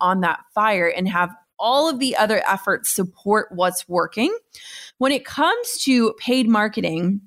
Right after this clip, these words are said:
I want to share something that has been so wildly valuable for our business and for the bang for your buck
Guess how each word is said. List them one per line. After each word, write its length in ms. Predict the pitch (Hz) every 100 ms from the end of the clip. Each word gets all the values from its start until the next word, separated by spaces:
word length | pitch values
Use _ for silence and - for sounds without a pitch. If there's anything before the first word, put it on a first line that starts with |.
| _ _ -
I 40 |
want 180 | 220 269
to 80 | 427
share 180 | 415 381
something 360 | - 240 214
that 160 | 196 -
has 240 | 190 180
been 320 | 185 175 170 175 - - _
so 800 | - - - 233 240 240 247 240 -
wildly 560 | 185 190 208 202 214
valuable 880 | 180 165 156 196 226 240 240 254 -
for 360 | - 190 175 -
our 180 | 175 208
business 480 | 240 240 254 247 -
and 380 | 196 190 180 175 165 - -
for 160 | 214
the 100 | 196
bang 400 | 180 185 185 226
for 220 | 226 214
your 180 | 208 180
buck 480 | 165 170 160 254 -